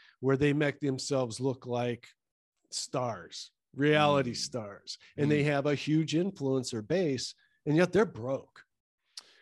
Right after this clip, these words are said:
Speaker 2: That's so
Speaker 1: there's
Speaker 2: interesting.
Speaker 1: And we know that there's a lot, a lot, a lot of that going on out there.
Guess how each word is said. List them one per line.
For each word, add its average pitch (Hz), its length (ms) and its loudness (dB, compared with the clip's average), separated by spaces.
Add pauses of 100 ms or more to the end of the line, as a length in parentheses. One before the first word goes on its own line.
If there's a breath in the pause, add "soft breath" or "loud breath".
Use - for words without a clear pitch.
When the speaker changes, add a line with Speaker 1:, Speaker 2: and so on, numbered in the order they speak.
(140 loud breath)
Speaker 2:
That's 180 340 2
so 202 280 8
Speaker 1:
there's 170 200 2
Speaker 2:
interesting. 95 760 -4 (280)
Speaker 1:
And 185 220 6
we 202 120 6
know 226 200 10
that 175 160 6
there's 156 220 6
a 143 40 6
lot, 139 680 6
a 117 100 -6
lot, 156 360 4
a 135 60 -2
lot 151 360 4
of 139 60 0
that 135 180 0
going 135 340 2
on 165 280 4
out 135 200 2
there. 131 280 -2